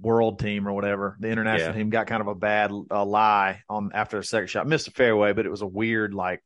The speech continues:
Speaker 1: sunk down, but, like, only the top half of the ball was sticking up.
Speaker 2: Yeah.
Speaker 1: Hit in a bunker, couldn't get up and down, and Max and Tony,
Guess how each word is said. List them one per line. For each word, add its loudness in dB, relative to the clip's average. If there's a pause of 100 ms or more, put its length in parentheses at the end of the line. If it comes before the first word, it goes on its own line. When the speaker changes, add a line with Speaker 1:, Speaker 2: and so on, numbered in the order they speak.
Speaker 1:
sunk 0
down, 0
but, 0
like, 2
only 0
the -4
top 4
half 2
of -14
the -12
ball 4
was -4
sticking -6
up. -4 (460)
Speaker 2:
Yeah. -6
Speaker 1:
Hit 6
in -2
a 0
bunker, 2
couldn't 0
get 2
up 2
and 0
down, -2
and -4
Max -4
and -8
Tony, -2